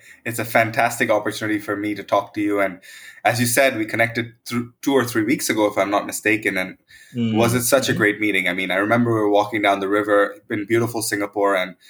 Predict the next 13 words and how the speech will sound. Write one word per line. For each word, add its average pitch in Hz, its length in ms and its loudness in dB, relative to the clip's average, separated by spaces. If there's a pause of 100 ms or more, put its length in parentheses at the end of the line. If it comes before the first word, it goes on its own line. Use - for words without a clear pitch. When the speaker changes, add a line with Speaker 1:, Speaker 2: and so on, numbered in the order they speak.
(220)
Speaker 1:
you 107 100 -6
know, 104 100 -2 (380)
having 135 260 2
great 127 320 0
chats 110 340 2
about 101 360 2 (500)
your 127 360 4
views 120 360 2
on 104 60 -6
the 101 60 -4
college 110 300 0
admissions 101 380 -6
process, 98 480 -2